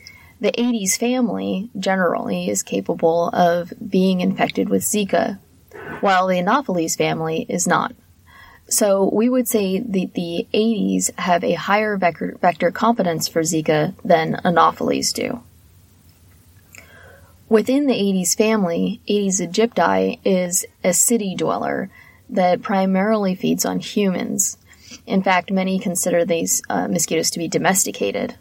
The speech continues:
while Aedes sabbathes mostly lives in the jungle and feeds on monkeys.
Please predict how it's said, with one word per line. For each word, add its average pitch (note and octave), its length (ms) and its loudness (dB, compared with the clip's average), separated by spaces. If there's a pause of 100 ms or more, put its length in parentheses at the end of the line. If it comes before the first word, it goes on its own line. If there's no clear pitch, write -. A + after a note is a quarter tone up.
(380)
while G3+ 360 2
Aedes F#3+ 280 2
sabbathes F#3+ 880 0 (440)
mostly A#3 420 2
lives F#3 200 0
in F3+ 100 -2
the F3 60 -2
jungle G3 500 0
and F#3+ 160 0
feeds - 200 -4
on G3 80 0
monkeys. F#3+ 580 -2